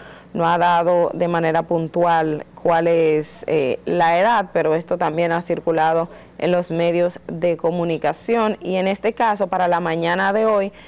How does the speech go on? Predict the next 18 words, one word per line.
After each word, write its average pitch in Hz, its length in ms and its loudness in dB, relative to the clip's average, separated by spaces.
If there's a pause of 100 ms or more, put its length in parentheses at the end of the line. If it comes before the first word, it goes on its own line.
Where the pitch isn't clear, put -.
(120)
está 170 280 -4
previsto 190 840 0
a, 185 420 0 (460)
eh, 156 640 0 (120)
que 180 120 -2
se 190 180 -4
conozca 185 840 0 (100)
la 165 500 0
medida 170 440 0
de 185 120 0
coerción 185 540 0
precisamente 180 960 -2 (140)
a 165 540 0 (260)
la 175 120 0
persona 180 420 -4
que 180 80 -2
el 180 60 -4
Ministerio, 175 1000 0